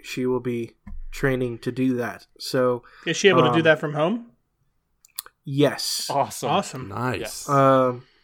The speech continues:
Speaker 4: Thank you
Speaker 1: although
Speaker 4: for
Speaker 1: she,
Speaker 4: asking
Speaker 1: she
Speaker 4: that,
Speaker 1: did
Speaker 4: Ronnie,
Speaker 1: mention
Speaker 4: 'cause my wife is gonna ask me that later.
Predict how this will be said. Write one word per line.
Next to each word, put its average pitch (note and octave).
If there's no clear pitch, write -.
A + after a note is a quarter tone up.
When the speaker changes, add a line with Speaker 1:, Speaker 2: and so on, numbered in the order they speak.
Speaker 4:
Thank -
you -
Speaker 1:
although D#3+
Speaker 4:
for G#2+
Speaker 1:
she, G2+
Speaker 4:
asking A2
Speaker 1:
she G2
Speaker 4:
that, F2+
Speaker 1:
did -
Speaker 4:
Ronnie, F#2
Speaker 1:
mention F#2+
Speaker 4:
'cause D#2
my F2
wife F2
is D2+
gonna D2+
ask D2+
me D2+
that C2
later. C#2+